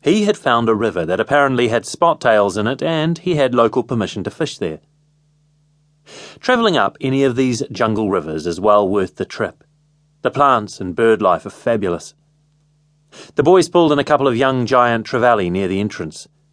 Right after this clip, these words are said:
A little further upriver, an estuarine crocodile eyed us calmly from a mud bank overhung by trees. He didn't move, even when Mort, finally spotting him, put a wayward cast into the foliage above his head.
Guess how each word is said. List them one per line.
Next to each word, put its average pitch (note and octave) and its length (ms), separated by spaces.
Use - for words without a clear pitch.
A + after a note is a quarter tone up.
A B2+ 40
little C#3 220
further A#2+ 420
upriver, A#2+ 540
an B2+ 100
estuarine C#3 640
crocodile F#2 680
eyed G#2+ 280
us G2 240
calmly G#2 580
from G#2 180
a G2+ 60
mud A2 260
bank F#2 380
overhung G2 440
by E2+ 120
trees. G2+ 540
He D3 100
didn't F3+ 320
move, G2+ 500
even C3+ 300
when C#3 160
Mort, D3+ 500
finally G2 520
spotting A#2+ 400
him, C3 180
put F3+ 160
a F#3 60
wayward E3 480
cast C3+ 520
into G#2+ 140
the G2+ 100
foliage G#2 520
above G2 180
his F2+ 140
head. A#2 320